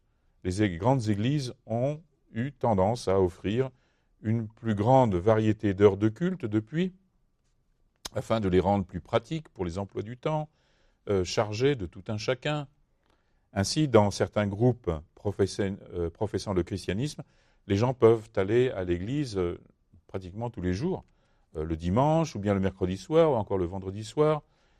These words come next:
euh, selon, euh, les us et les coutumes, ou même le samedi, ou à tout autre moment, euh, où des services de culte sont proposés par les autorités ecclésiastiques.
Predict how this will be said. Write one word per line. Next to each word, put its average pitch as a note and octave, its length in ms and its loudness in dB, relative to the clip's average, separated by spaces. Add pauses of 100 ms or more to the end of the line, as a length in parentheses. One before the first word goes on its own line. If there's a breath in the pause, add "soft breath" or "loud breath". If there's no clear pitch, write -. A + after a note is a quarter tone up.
(160)
euh, F#2 140 0
selon, A2+ 520 2
euh, F#2+ 120 -2
les F#2+ 260 -4
us A#2+ 180 -6
et G2 60 -2
les F#2+ 120 -2
coutumes, A#2+ 480 -2 (480)
ou A2+ 60 0
même C3 220 6
le A#2+ 60 10
samedi, F#2 580 0
ou C3 260 4
à A2+ 60 8
tout D#3+ 280 -8
autre D3+ 280 0
moment, G#2+ 420 4 (400)
euh, A2 200 10
où C3 120 2
des A#2+ 140 4
services G2+ 420 0
de G#2+ 80 2
culte A2 340 -6
sont C3+ 160 -10
proposés D#3+ 600 0 (720)
par G2+ 120 -2
les F#2 140 -4
autorités F2+ 560 -4 (280)
ecclésiastiques. D#2+ 720 -14